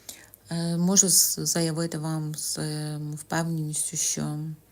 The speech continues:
е, все, що ви читали про натуральні камені і про належність до певного гороскопу, певного камня,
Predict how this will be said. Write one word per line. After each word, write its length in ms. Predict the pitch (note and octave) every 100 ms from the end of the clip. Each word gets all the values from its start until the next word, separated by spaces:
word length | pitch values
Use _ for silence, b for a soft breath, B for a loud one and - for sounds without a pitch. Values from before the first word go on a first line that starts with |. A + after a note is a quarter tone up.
| B B B B B B _ -
е, 100 | D#3
все, 200 | D3+ E3+
що 180 | E3 E3
ви 100 | D#3+
читали 480 | D#3+ - D#3 D#3 D#3
про 440 | D#3 D3+ D3 D3+ D3 D#3+ - B B B
натуральні 600 | D#3 D3+ D#3 D3+ D3 D3+
камені 720 | D#3+ D#3+ E3 D#3 D3 D3+ D#3 D#3+ _ -
і 80 | D#3+
про 180 | -
належність 600 | D#3 D3+ D3+ D3+ D3+ D3 -
до 140 | D3+
певного 500 | D3 D#3 D3+ D3 D3
гороскопу, 840 | D3 D3 D3+ - - D3+ D3+ D3 D3 D#3 B B B -
певного 400 | D#3 D3+ D3 D3
камня, 540 | - D#3+ E3+ F3 E3+